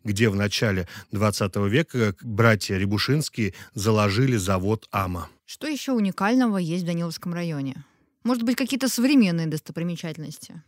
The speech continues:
Speaker 1: Для меня в Даниловском районе, хотя это не Данилово, очень близок и очень приятен район Кожевников. Он начинается от метро Павелецкая и идет вдоль по Кожевнической улице.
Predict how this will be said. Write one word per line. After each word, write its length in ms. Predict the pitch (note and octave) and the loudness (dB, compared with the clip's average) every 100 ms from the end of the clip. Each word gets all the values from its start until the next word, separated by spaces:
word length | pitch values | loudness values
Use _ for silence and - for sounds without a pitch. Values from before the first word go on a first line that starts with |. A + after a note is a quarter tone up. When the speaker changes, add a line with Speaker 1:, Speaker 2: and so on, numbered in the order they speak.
| - | -8
Speaker 1:
Для 220 | G#2+ A#2 | 0 4
меня 560 | A#2 A#2+ D#3+ F#3+ C#3+ | 6 4 4 2 0
в 180 | G#2 F2+ | -2 -6
Даниловском 640 | G2 A2+ B2+ A2 F2+ - G2 | 4 6 6 4 0 -4 0
районе, 220 | A#2 D3+ | 0 0
хотя 320 | A2 G2+ G#2+ | 0 0 0
это 200 | F#2 G2 | 0 0
не 200 | G#2 A2 | 0 2
Данилово, 600 | G#2+ G#2+ G#2 F2 D#2+ D#2+ - - - | 4 4 2 0 -4 -8 -12 -16 -2
очень 520 | C#3 - - A2+ G#2 | 0 0 0 2 2
близок 600 | F#2 F#2+ A2 C3+ A2 - | 0 0 0 0 -2 -2
и 80 | G#2+ | -2
очень 320 | A2 - G2+ | -2 0 -2
приятен 500 | A#2 G2+ A2+ - A2 | 0 2 2 2 0
район 260 | F#2+ G2+ G2+ | 2 2 2
Кожевников. 720 | G2+ F#2+ F2+ E2 - - _ - - - | 2 2 0 -2 -8 -20 _ -18 -14 0
Он 160 | A2+ | 2
начинается 520 | G#2+ - A2+ G#2 F#2 | 2 0 0 0 0
от 100 | F#2 | -2
метро 360 | G2+ F2+ G#2 F#2+ | -4 -2 0 0
Павелецкая 880 | E2 F#2+ F#2+ G#2+ E3 - - E3+ F3 - - - | -2 -2 0 0 -2 -4 -2 -2 -4 -10 -18 -4
и 160 | F3+ C#3 | 0 2
идет 220 | A#2 A#2 | 2 2
вдоль 340 | F#2+ A2+ C3 | 0 0 0
по 140 | A2 G2+ | -2 0
Кожевнической 680 | G#2+ G2 A2 - - - A2 | 0 2 0 0 -8 -8 -6
улице. 500 | A2 F2+ - - | -2 -2 -4 -10